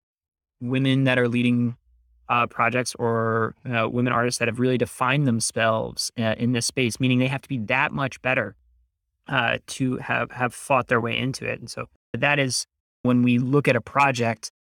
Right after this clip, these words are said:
like Metamorphosis that we highlighted, I immediately went to what were the female creators in that list and, like, where are they undervalued? And sure enough, they were, I felt very undervalued. So I was like, "Yep, I'm gonna go, you know, pick up the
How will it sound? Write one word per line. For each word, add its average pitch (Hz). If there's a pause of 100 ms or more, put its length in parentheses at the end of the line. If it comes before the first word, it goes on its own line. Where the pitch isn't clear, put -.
(120)
like 117
Metamorphosis 127
that -
we 107
highlighted, 117
I 120
immediately 143
went 135
to 117
what 135
were 135
the 123 (320)
female 139
creators 127 (400)
in 143
that 123
list 127
and, 104
like, 107
where 117
are 123
they 120
undervalued? 120
And 98
sure 135
enough, 156
they 95
were, 110
I 107
felt 101 (140)
very 104
undervalued. 127
So -
I -
was 101
like, 101
"Yep, 107 (400)
I'm 131
gonna 131
go, 107
you 127
know, 104
pick -
up 110
the 104